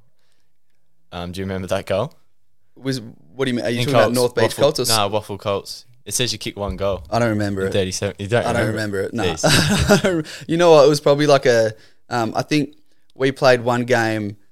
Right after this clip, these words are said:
Speaker 2: and I started in the forward line because we, like, that year we won the flag. Like, we actually took the piss. I think we won thirteen on the trot, and it was
Speaker 1: Yeah.
Speaker 2: like, it was like, I, I didn't expect to be doing that in a team at Waffle Colts level. Like, it was so much fun. We just,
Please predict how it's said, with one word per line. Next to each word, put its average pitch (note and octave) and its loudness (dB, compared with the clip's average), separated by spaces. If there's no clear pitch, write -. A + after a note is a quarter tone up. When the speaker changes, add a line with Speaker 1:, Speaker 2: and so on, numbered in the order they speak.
Speaker 2:
and A#2 -4
I A#2 -2
started A2+ 0
in A2 -2
the G#2+ -6
forward A2 -2
line G#2 -4
because G#2+ -10
we, A2 -4
like, G#2+ -12
that B2 0
year A#2+ -2
we A2+ -4
won G#2 -4
the G2+ -6
flag. G2 -6
Like, F#2+ -10
we G#2+ -2
actually G#2 -8
took G2 -16
the G#2 -14
piss. - -12
I G2 -8
think G#2+ -10
we A2+ -8
won G#2 -6
thirteen G2 -8
on F#2+ -10
the G#2+ -12
trot, - -12
and G2 -8
it - -10
was G2+ -8
Speaker 1:
Yeah. G2+ -4
Speaker 2:
like, G2 -10
it A#2+ -8
was A2+ -4
like, G#2 -4
I, A2+ 4
I A#2+ 0
didn't B2 -2
expect - -4
to G2+ -4
be G#2+ -8
doing G#2 -4
that G2+ -4
in G2+ -4
a G2 -6
team G#2 -6
at G2+ -10
Waffle G#2 -8
Colts - -8
level. G2 -6
Like, G2 -12
it G#2 -12
was G#2 -10
so G#2+ -4
much G2+ -10
fun. G2+ -12
We G2 -12
just, - -12